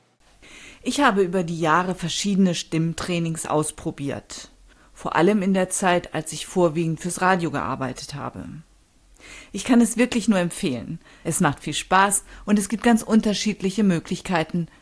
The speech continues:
es mal auszuprobieren. Kurse an der Volkshochschule oder Angebote speziell für Journalisten. Man kann Einzelstunden nehmen oder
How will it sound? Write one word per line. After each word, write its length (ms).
es 140
mal 140
auszuprobieren. 1080
Kurse 320
an 100
der 100
Volkshochschule 880
oder 260
Angebote 680
speziell 420
für 120
Journalisten. 960
Man 120
kann 180
Einzelstunden 800
nehmen 400
oder 400